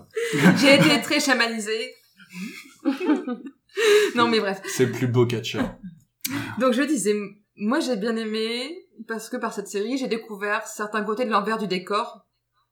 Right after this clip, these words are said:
Speaker 1: que je ne connaissais pas, et c'est vachement bien.
Speaker 2: Bah, moi, j'ai trouvé ça, euh, justement assez prenant. Euh, c'était original, euh, d'avoir du, le catch par, euh, le, le prisme féminin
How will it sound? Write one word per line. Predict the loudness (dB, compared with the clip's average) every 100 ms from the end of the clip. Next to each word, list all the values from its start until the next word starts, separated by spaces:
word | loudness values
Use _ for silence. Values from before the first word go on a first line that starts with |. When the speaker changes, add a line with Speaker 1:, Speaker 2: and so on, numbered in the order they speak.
| -10
Speaker 1:
que | -6
je |
ne | -4
connaissais | -2 -2 -4
pas, | -6 -8 -8 -14 _ _ _ _ _ -14
et | -12
c'est | -10 -10
vachement | -10 -14
bien. | -18 -20 _ _ _ _ _ _ _ _ _ _ -6
Speaker 2:
Bah, | -2
moi, | -2
j'ai | -2
trouvé | 0 0
ça, | 0 -2 -2
euh, | -2
justement | -2 -2 0
assez | 2 0
prenant. | 2 0 0 0 -6 -12
Euh, | -10 -8 -6
c'était | -6 -6 -2
original, | -2 0 -2 -2 -2 -2
euh, | -2
d'avoir | -2 -4 -4 -6
du, | -6 -8 -8
le | -4 -4
catch | -2 -2 -2 -6
par, | -6 -6 -6
euh, | -6
le, | -4 -4
le | -2 -4
prisme | -2 -2 0
féminin | -2 0 2 0 -4